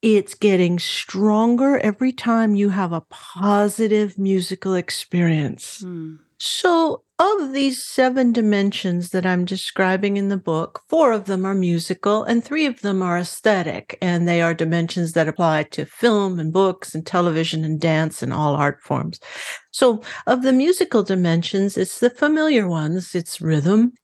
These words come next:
Speaker 1: lyrics, melody, and timbre. Timbre refers to sound itself. You can take a given song and you can notate it on a score.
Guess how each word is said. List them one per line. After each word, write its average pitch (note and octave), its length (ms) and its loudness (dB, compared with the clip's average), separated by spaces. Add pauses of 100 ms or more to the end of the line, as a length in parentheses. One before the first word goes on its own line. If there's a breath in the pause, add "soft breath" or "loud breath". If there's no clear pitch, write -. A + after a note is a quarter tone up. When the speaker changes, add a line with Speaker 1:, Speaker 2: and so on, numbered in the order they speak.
(180)
Speaker 1:
lyrics, - 760 0 (100)
melody, E3 600 2 (180)
and G3+ 260 2
timbre. F3+ 560 -2
Timbre F#3 500 -2
refers F3 480 -4
to F3 240 -4
sound A3+ 560 0
itself. D#3 600 -2
You G3+ 100 -4
can D4 140 0
take D4+ 200 -2
a A3+ 60 0
given G3 320 2
song F3 540 -2 (240)
and D#3+ 100 -4
you E3 80 -2
can F#3+ 240 0
notate F#3+ 500 0
it E3 120 -4
on D3 160 -4
a E3 60 -6
score. E3 500 0